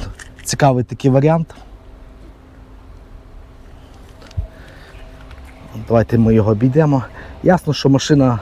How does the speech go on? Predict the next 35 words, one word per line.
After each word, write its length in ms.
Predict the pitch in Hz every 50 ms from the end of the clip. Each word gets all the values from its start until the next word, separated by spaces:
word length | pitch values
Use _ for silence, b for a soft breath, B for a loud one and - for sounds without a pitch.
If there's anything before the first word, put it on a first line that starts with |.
| -
робилася, 800 | - 120 120 131 120 135 160 165 160 151 143 - - 131 123 110 B B B B B B B B - -
е, 140 | 110 120
фарбувалася, 840 | - - 147 135 120 120 135 131 139 147 151 151 151 139 123 - 139
ви 120 | 127 131 127
це 120 | - 135
маєте 340 | 135 131 127 123 117 127 123
зрозуміти, 540 | 113 127 131 120 123 139 151 160 156 143 123
тому 220 | - 131 135 127
що 120 | - -
машині, 560 | 131 135 120 - - 165 175 170 160 151 139 - B B B B B B B B B B B -
будемо 240 | 120 135 139 135
так 180 | 127 - 143 127
говорити, 380 | 123 135 139 156 143 - - 139
не 160 | 143 139 139
один 320 | 139 131 135 147 143 143
рік, 240 | 143 170 185 175 -
а, 220 | 123 110 107 107 101 - -
а, 120 | - 107 110 104 - - -
а, 200 | - 113 117 117 113 -
а 120 | - 123
можливо 340 | 135 143 139 - 160 156 156
навіть 320 | 143 139 135 131 - -
і 40 | 123
старша 380 | - - 165 156 143 - - 143
вона 200 | 135 135 131 123
за 100 | 120 135
мене, 320 | 123 135 123 117 113 104 B B B B B B B B -
даний 300 | 104 123 120 117 117 113
автомобіль. 380 | 107 - 117 120 113 113 110 104 - B B B B B B B B B B B -
Тому 360 | - - 107 107 117 123 123 104 B B B -
ви 100 | 113 113
маєте 340 | 123 123 117 113 - 123
це 160 | 110 - 120 117
розуміти, 480 | 117 107 101 113 113 104 101 - 98
що 260 | - - - 104 90